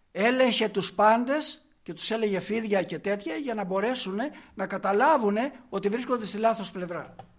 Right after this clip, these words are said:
Σήμερα, αν έλεγε σε κάποιον, «Παντελάκη, σε λίγο φιδάκι, έχεις γλώσσα, έχεις τέτοια», <laughs> δεν ξαπαρουσιαζόμουν στην εκκλησία, θα την άφηνα μία για πάντα.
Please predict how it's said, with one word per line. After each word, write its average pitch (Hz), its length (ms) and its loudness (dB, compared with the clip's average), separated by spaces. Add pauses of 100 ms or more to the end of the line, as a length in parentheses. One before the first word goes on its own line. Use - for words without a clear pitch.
(2250)
Σήμερα, 226 760 -4
αν 208 380 -4 (420)
έλεγε 180 320 -6
σε 160 140 -10
κάποιον, 170 500 -8 (880)
«Παντελάκη, 190 500 -4
σε 175 180 -6
λίγο 180 240 0
φιδάκι, 185 580 -4 (380)
έχεις 165 280 -10
γλώσσα, 170 400 -6
έχεις 160 280 -10
τέτοια», 208 420 -8 (680)
<laughs> - 520 -16
δεν 175 120 -4
ξαπαρουσιαζόμουν 175 720 -2
στην 175 140 -6
εκκλησία, 175 500 -2 (1160)
θα - 100 -10
την - 140 -6
άφηνα 196 220 -6
μία 196 160 -4
για 175 160 -6
πάντα. 123 320 -10